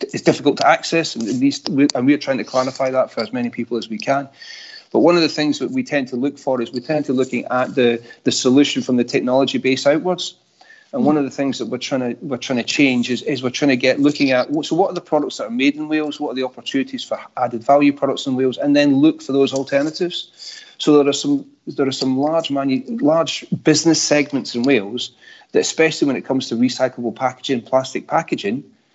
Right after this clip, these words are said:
you know, there are at least five cereal bar manufacturers in Wales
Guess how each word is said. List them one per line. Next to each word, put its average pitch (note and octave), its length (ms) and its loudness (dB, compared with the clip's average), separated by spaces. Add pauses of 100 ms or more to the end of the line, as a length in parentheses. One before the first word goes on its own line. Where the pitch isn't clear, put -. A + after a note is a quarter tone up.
(460)
you D3 80 0
know, A#2 120 4
there B2 120 4
are A#2+ 100 4
at B2 80 -2
least D3 280 0
five C#3 300 -2
cereal C3 340 -2
bar A2 220 0
manufacturers A2 760 -2
in A#2 100 -10
Wales A#2 420 -4